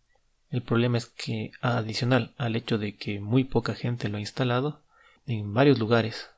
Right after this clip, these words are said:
una vez que se detecta el positivo,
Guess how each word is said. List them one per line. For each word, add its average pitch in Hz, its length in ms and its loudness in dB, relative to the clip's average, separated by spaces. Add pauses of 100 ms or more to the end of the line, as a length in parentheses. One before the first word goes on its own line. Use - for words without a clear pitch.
(560)
una 117 260 0
vez 110 180 -4
que - 140 -4
se - 140 -6
detecta 113 440 -6
el 101 80 -4
positivo, 127 760 -2